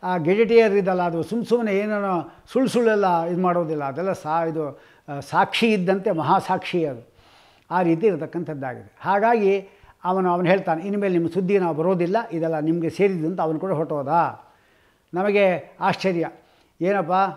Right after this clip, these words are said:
ನಾವೆಲ್ಲ ಇಷ್ಟೊಂದು ಪಕ್ಕದಲ್ಲೇ ಅಷ್ಟು ಜನ ಪ-, ಪಂಡಿತರುಗಳು ಜ್ಞಾನಿಗಳೆಲ್ಲ ಬಂದು ಸೇರ್ಕೊಂಡಿದ್ರು, ಇವನು ಬಂದಿದ್ದಾನೆ" ಅಂಥೇಳಿ. ಅವನು ಮಾತ್ರ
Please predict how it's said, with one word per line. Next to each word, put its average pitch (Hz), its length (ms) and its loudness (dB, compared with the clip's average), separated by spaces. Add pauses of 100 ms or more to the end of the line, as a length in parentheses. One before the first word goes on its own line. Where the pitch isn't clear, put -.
ನಾವೆಲ್ಲ 180 280 0
ಇಷ್ಟೊಂದು 180 800 -2
ಪಕ್ಕದಲ್ಲೇ 208 420 0
ಅಷ್ಟು 185 280 0
ಜನ 202 180 0
ಪ-, 165 100 -4
ಪಂಡಿತರುಗಳು 185 680 0
ಜ್ಞಾನಿಗಳೆಲ್ಲ 196 560 2
ಬಂದು 180 220 0
ಸೇರ್ಕೊಂಡಿದ್ರು, 185 640 2
ಇವನು 170 140 -2
ಬಂದಿದ್ದಾನೆ" 185 460 0
ಅಂಥೇಳಿ. 165 460 -2 (260)
ಅವನು 214 220 2
ಮಾತ್ರ 233 360 4